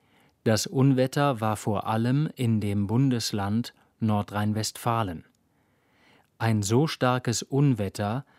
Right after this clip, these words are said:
hat es schon seit vielen Jahren nicht mehr gegeben. Sechs Menschen sind gestorben, zum Beispiel, weil sie von einem umgestürzten Baum erschlagen wurden.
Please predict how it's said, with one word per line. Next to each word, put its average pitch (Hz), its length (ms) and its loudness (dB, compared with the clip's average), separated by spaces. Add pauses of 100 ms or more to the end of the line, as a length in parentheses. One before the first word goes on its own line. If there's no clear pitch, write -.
(140)
hat 113 220 -4
es - 160 -4
schon 113 240 0
seit 98 280 -4
vielen 143 460 -2
Jahren 98 600 -4
nicht 107 260 -6
mehr 104 200 0
gegeben. 101 560 -4 (1600)
Sechs 127 440 -2
Menschen 127 480 4
sind 110 260 0
gestorben, 101 680 0 (560)
zum 113 240 4
Beispiel, 131 800 0
weil 110 360 -2
sie 113 160 -2
von 110 240 0
einem 101 320 -4
umgestürzten 117 1040 -2
Baum 120 320 2
erschlagen 92 680 -6
wurden. 87 380 -8